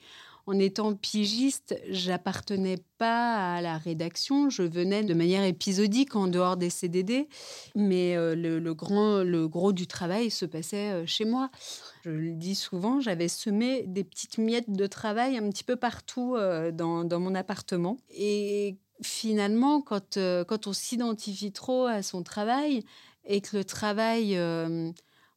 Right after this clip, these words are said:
on en vient à avoir une relation de, d'amour-haine, bah, finalement, cette relation d'amour-haine, quand on s'identifie trop à son travail, on l'a aussi avec soi-même.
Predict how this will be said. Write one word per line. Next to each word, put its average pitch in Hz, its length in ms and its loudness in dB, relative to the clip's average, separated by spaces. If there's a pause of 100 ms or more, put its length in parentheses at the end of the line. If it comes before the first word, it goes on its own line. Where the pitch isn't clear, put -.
on 190 220 0
en 185 160 0
vient 208 300 0
à 190 220 0
avoir 220 280 0
une 202 120 0
relation 196 800 0
de, 175 320 0 (200)
d'amour-haine, 208 1400 2 (400)
bah, 170 260 -2
finalement, 170 520 -2
cette 202 180 -4
relation 170 460 -4
d'amour-haine, 185 1040 -2
quand 190 220 -10
on 170 40 -8
s'identifie 170 560 -6
trop - 200 -6
à 185 100 -2
son 160 120 -10
travail, 202 360 -2
on 175 80 -2
l'a 175 180 -4
aussi 175 240 -6
avec 160 260 -4
soi-même. 226 580 -2